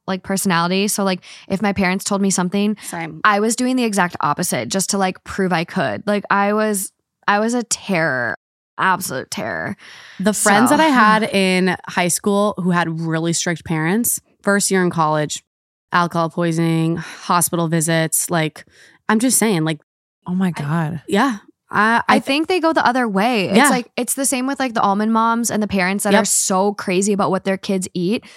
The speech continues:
Speaker 1: They don't even buy, like, anything, like a chip or anything. Those kids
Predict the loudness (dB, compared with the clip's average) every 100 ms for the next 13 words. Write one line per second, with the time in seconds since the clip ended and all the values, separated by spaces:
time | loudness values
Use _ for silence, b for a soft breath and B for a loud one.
0 | B B B _ -2 0 2 2 0 2
1 | 2 4 2 0 -2 -2 -2 -2 0 -2
2 | -2 -4 -6 -8 -8 -6 -2 -4 -4 -4
3 | -2 -2 -2 -6 -8 b b b -2 -2
4 | 0 -2 -2